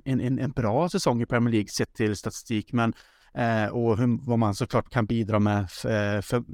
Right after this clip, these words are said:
för mål när det kommer till framgång. Men jag tänkte, jag har lite statistik här som jag läser upp, så kan vi diskutera det sen också. Ehm, som vi nämnde då, säsongen sjutton arton så är det femtiotvå matcher, fyrtiofyra mål, sexton assist, eh, totalt då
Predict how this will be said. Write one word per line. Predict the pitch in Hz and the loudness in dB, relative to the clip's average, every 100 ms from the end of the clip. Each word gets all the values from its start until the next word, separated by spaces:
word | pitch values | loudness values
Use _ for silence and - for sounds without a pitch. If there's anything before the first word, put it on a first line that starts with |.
| 82 - | -14 -4
för | 120 | 0
mål | 113 110 107 | 2 2 0
när | 104 | 0
det | |
kommer | - 110 | -2 -2
till | 104 - | -4 -2
framgång. | 131 110 104 135 | 2 2 2 0
Men | 131 | 0
jag | 131 | 0
tänkte, | 156 135 | -2 -2
jag | 143 | 0
har | 180 | 0
lite | 170 | 0
statistik | - 175 - 139 120 123 | -4 -6 -2 -2 0 0
här | 107 | 0
som | 120 | 2
jag | 117 | 2
läser | 117 107 139 | 0 0 0
upp, | 170 - | 0 -2
så | - 131 | -8 -4
kan | 139 | -2
vi | 139 | -2
diskutera | 131 - - 123 147 | -4 -8 -2 2 4
det | 135 113 | 4 2
sen | 104 98 | 0 -2
också. | 101 - 110 - - - _ _ - | -4 0 0 0 -14 -20 _ _ -6
Ehm, | 131 123 120 113 110 - _ _ _ - | 0 0 2 2 0 -4 _ _ _ -14
som | - 135 | -2 2
vi | 139 | 4
nämnde | 135 135 | 2 2
då, | 131 113 120 | 4 4 0
säsongen | 135 139 127 | -2 0 0
sjutton | - - - | -2 -4 0
arton | 135 113 - 151 143 | 0 0 0 0 0
så | 135 | 0
är | |
det | 120 | 0
femtiotvå | - 117 123 - 156 143 | 0 -2 -2 -6 -4 -2
matcher, | 143 123 - - 110 110 | -2 -4 -4 -2 0 -2
fyrtiofyra | - - 113 127 110 110 | -6 -10 -2 0 2 2
mål, | 107 104 | 2 0
sexton | - 123 - 110 | -2 -4 -4 -4
assist, | 107 - 147 - - | -2 0 -2 -4 -6
eh, | 120 | -8
totalt | - - 147 117 147 - | -8 -2 2 2 2 -2
då | 123 | -6